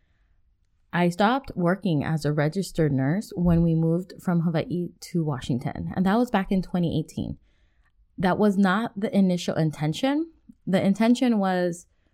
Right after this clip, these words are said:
when we moved here, my husband would get established in his job first, and then I would go and find a job as a registered nurse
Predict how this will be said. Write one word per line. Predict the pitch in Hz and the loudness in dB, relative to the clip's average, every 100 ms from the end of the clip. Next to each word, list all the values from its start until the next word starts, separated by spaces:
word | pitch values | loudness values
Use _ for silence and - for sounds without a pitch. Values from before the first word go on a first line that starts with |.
| _ - | _ 0
when | 180 | 4
we | 196 220 | 6 6
moved | 233 262 - | 6 2 -2
here, | - 175 170 170 190 | -2 0 0 -2 -2
my | 170 | 0
husband | 175 185 226 233 | 2 2 2 2
would | 226 | 0
get | 196 - | -2 -2
established | 175 - 160 170 208 - | -4 0 0 2 -2 -2
in | 185 | 0
his | 170 208 | 2 0
job | 208 208 208 | 0 -2 -2
first, | 180 165 170 - _ _ _ | 0 0 -2 -8 _ _ _
and | 190 185 | 0 2
then | 185 190 - | 2 -2 -4
I | 185 208 | -2 2
would | 233 214 | 2 0
go | 196 180 | 2 2
and | 175 170 - | 0 -4 -4
find | 170 170 180 | -2 -2 0
a | 190 | -2
job | 170 156 147 147 - | 0 -2 -2 -4 -2
as | 156 156 | -2 -2
a | 151 | -2
registered | 139 - - 165 | -2 -4 -8 -2
nurse | 190 214 208 - | 0 2 0 -4